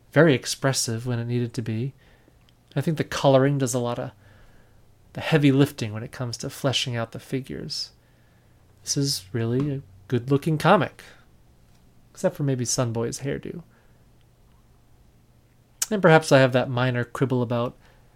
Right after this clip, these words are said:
misrepresentation on the cover. Seeing this on the bookshelf, one might expect Brainiac One to be taking on the Legion in this issue. That would have sold me, no doubt, but I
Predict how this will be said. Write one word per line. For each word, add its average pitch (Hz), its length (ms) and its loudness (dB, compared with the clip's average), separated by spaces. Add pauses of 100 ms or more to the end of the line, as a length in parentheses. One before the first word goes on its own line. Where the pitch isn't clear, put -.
(180)
misrepresentation 127 1080 -4
on 117 100 -8
the 120 80 -10
cover. 135 460 -8 (920)
Seeing 127 280 -2
this 123 180 -4
on 123 120 -2
the 117 60 -2
bookshelf, 127 560 -2
one 120 140 -4
might 123 160 -4
expect - 440 -10
Brainiac 127 400 -2
One 123 420 0
to - 120 -12 (180)
be 127 260 -6
taking 131 340 -4
on 127 260 -2
the 123 300 -4 (400)
Legion 143 360 4
in 147 80 2
this 147 180 0
issue. 160 400 0 (960)
That 123 160 -8
would 131 140 -6
have 120 220 -6
sold 123 340 -2
me, 127 360 -2 (1120)
no 139 240 8
doubt, 135 440 6 (420)
but 190 340 4
I 160 340 0